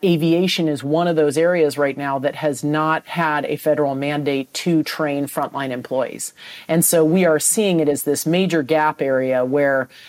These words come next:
um, you know, traffickers just know that they can, they can have them pass through the airports. When it comes to the age, you know, one of the interesting things is that through an airport, sometimes there have been traffickers who have been identified as, like, sports teams coaches,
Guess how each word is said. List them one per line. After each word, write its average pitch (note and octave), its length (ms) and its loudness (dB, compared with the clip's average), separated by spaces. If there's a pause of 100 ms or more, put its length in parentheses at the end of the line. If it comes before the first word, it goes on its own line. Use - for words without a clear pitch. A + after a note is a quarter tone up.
um, C#3+ 480 -2
you D#3 120 0
know, B2+ 160 -2 (100)
traffickers D#3+ 480 0
just E3 240 0
know F3+ 260 2
that D3 220 0
they D3 160 2
can, D3+ 400 0
they C#3+ 160 -2
can C#3+ 180 -6
have C#3+ 220 -4
them C#3 160 -4
pass C#3+ 420 -2
through D#3 360 2
the C#3 160 0
airports. D3+ 560 0 (420)
When G#3 220 4
it G#3 120 -2
comes D4 420 2
to B3 120 0
the F3+ 180 0
age, E3 540 2 (300)
you F3 60 4
know, E3+ 80 4
one F#3+ 260 2
of A3+ 60 4
the G3+ 100 2
interesting E3+ 440 0
things G3 440 0
is D3+ 180 0
that D3 200 0
through G#3+ 280 2
an E3+ 100 2
airport, D#3 600 0
sometimes G3+ 680 0
there F3 160 2
have F3+ 300 0
been F#3 100 0
traffickers F3 560 -2
who F3 120 2
have D#3 140 4
been C#3+ 320 -4
identified D#3 680 0
as, D3+ 320 -2
like, C#3 240 0
sports - 460 -2
teams G3 360 -2
coaches, A3 560 0